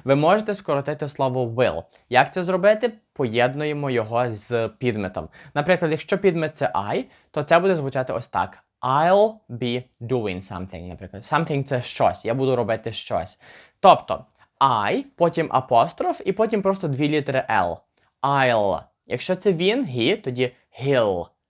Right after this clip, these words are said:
she'll, they'll і так далі. Тобто ви просто скорочуєте слово will, ставлячи його до підмета і залишаючи тільки дві останні літери. А зараз заперечні речення, і я впевнений, у вас з ними не буде жодних проблем, тому що там просто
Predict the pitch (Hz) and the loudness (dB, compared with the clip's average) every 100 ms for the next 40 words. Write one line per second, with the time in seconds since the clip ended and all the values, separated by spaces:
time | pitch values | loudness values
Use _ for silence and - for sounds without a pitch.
0 | _ - - 156 123 98 73 - _ 123 | _ -12 -4 2 2 2 -4 -10 _ -10
1 | 110 123 120 90 78 - _ _ - 131 | 0 2 2 0 -4 -10 _ _ -8 -4
2 | 123 117 104 87 76 _ - _ 151 170 | -2 0 -2 -2 -8 _ -20 _ -2 2
3 | 175 233 277 220 - 151 139 160 151 151 | 2 2 0 -2 -4 2 2 2 -4 -2
4 | 143 135 123 127 175 214 - _ - 147 | 0 0 0 2 2 2 -4 _ 0 2
5 | 165 180 180 156 135 147 123 117 135 - | 2 0 -2 -2 0 -4 -2 0 -2 -2
6 | 120 104 139 - 170 143 127 147 143 151 | -4 -2 -2 0 0 0 -2 0 0 0
7 | 139 - - 190 170 - 156 180 - _ | -6 -10 0 2 2 -2 -6 -6 -8 _
8 | - 120 135 131 - 113 113 98 92 - | -10 -2 0 0 -2 -6 -4 -4 -4 -6
9 | - - _ _ - 151 202 247 208 220 | -12 -14 _ _ 2 8 8 8 6 4
10 | 202 185 196 190 165 165 190 196 190 143 | 6 6 6 0 2 2 2 -2 -6 -2
11 | 147 160 - 160 170 170 160 143 151 143 | 0 0 2 2 4 2 0 2 2 0
12 | 151 147 139 139 139 139 139 127 127 - | -4 -4 -4 -2 0 4 4 2 -6 -6
13 | 127 139 143 135 135 135 131 120 - 123 | -2 -2 -2 -4 -6 -6 -6 -6 2 2
14 | 127 - | 2 0